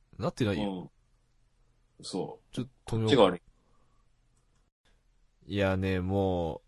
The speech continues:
Speaker 1: う、
Speaker 2: うん。
Speaker 1: 多部未華子の顔で乳もでかい最高じゃないっていう話し-、してたんですけど、
Speaker 2: うんうんうん。
Speaker 1: もう今、あの、とっくりとD山も最低な気分になってます、今。
Speaker 2: ヘトヘトです。
Speaker 1: <laughs>
Speaker 2: 罰が当たったんかな、多分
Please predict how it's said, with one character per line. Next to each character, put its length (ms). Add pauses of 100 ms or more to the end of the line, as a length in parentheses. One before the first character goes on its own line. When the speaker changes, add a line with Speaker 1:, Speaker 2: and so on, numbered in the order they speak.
(460)
Speaker 1:
う、 40
Speaker 2:
う 40
ん。 20
Speaker 1:
多 80
部 100
未 200
華 140
子 180
の 120
顔 380
で 220
乳 320
も 160
で 240
か 140
い 100
最 320
高 260
じ 140
ゃ 60
な 140
い 40
っ 40
て 140
い 20
う 20
話 400
し-、 60 (160)
し 160
て 100
た 120
ん 80
で 60
す 100
け 100
ど、 300 (340)
Speaker 2:
う 60
ん 20
う 40
ん 140 (140)
う 40
ん。 40
Speaker 1:
も 100
う 60
今、 260
あ 60
の、 160
と 180
っ 40 (120)
く 120
り 60
と 140
D 240
山 280
も 160
最 400
低 200
な 120
気 160
分 100
に 60
な 80
っ 20
て 100
ま 80
す、 140
今。 180 (460)
Speaker 2:
ヘ 220
ト 100
ヘ 120
ト 140
で 120
す。 360 (600)
Speaker 1:
<laughs> 540
Speaker 2:
罰 240
が 140
当 140
た 40
っ 40
た 160
ん 40
か 100
な、 200
多 160
分 200